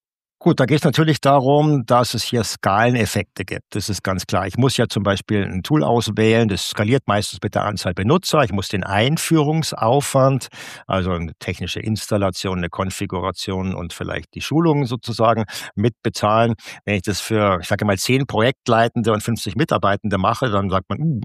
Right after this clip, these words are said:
okay, das ist ja jetzt schon eher viel Geld." Wenn ich das, sagen wir mal, für fünfhundert Projektleitende und fünftausend Mitarbeitende mache, dann fällt es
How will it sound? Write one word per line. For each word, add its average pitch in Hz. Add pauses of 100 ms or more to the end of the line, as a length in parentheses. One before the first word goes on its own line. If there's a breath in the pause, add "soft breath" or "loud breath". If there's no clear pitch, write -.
okay, 110 (280 loud breath)
das 92
ist 95
ja 101
jetzt 95
schon 180
eher 98
viel 98
Geld." 107 (320 loud breath)
Wenn 101
ich 98
das, 101
sagen 104
wir 104
mal, 98
für 92
fünfhundert 110
Projektleitende 107
und 104
fünftausend 135
Mitarbeitende 95
mache, 98 (560 loud breath)
dann 185
fällt 98
es 87